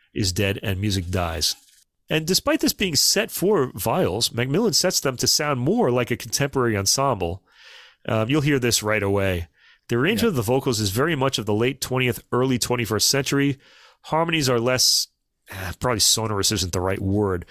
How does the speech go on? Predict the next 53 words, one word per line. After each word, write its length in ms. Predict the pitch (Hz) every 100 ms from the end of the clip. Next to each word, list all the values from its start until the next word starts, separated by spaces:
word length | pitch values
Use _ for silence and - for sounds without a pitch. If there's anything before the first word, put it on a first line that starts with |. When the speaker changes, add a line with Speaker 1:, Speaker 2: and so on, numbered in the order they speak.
| -
Speaker 1:
but 120 | - 113
they 100 | 127
don't, 240 | 135 127
like, 200 | 110 -
all 160 | 113 101
blend 640 | 92 117 113 113 110 104
in 120 | 104
sort 240 | - 110 98
of 280 | 87 - - - _ -
i-, 160 | 131
in 160 | 135 117
the 80 | 110
way 320 | 113 113 104
that 240 | 101 98
the, 220 | - 101 95
uh, 240 | 95 90 -
the 60 | -
close 360 | - 113 -
harmony 340 | 104 104 98 95
of 80 |
the 80 | 87
Renaissance 540 | 92 98 90 87 85 85
does. 300 | 87 85 95
These 180 | 104
are 160 | 98 98
all 260 | 95 87 - _ _ _
sort 220 | - 107
of, 140 | 92 -
there 160 | 104
are 60 | 92
harsher 440 | 80 107 107 98
harmonies 460 | 85 95 98 95 -
here, 260 | 85 82 - _ _ _ -
but 100 | 156
they're 80 | 202
never 220 | 208 165
the 80 | 117
point 260 | - 120
of 80 | 101
being 220 | 90 98
unpleasant. 640 | 95 85 95 104 90 76 - _ _ _ -
Uh, 80 | 104
the 100 | 107
various 300 | 135 165 -
sections 300 | 160 151 127
show 160 | 123
a 20 | 107
lot 220 | 120 139
of 80 | 107
variety 420 | 101 113 131 117
of 60 |
harmonic 420 | 95 92 107 110 -
spacing 640 | - 131 139 170 165